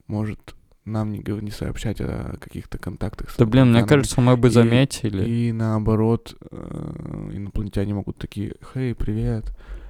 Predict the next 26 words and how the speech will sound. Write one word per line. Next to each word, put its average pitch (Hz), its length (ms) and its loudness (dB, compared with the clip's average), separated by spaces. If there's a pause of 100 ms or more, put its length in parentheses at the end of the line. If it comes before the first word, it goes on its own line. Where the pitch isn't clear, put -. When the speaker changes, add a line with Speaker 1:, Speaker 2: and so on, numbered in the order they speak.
(140)
Speaker 1:
А 110 180 -4
они 104 160 -4
такие: 95 320 -8
«О, 123 240 -4
о, 110 200 -4
игнорим 107 440 -6
их, 107 160 -14
игнорим, 110 460 -8
игнорим, 110 420 -8
их - 140 -12
не 107 60 -8
существует». 110 680 -10 (1200)
Вот. 107 200 -6
Speaker 2:
То 127 100 8
есть 110 140 6
ты 131 80 6
думаешь, 117 380 4
что - 160 2
это 110 260 2
правительство 113 840 -4
френдзонит 107 680 -6
инопланетян? 110 520 -6
Speaker 1:
Возможно. 107 580 0 (320)
Как 110 240 -4
одна 104 340 0 (200)
и-, 101 460 -8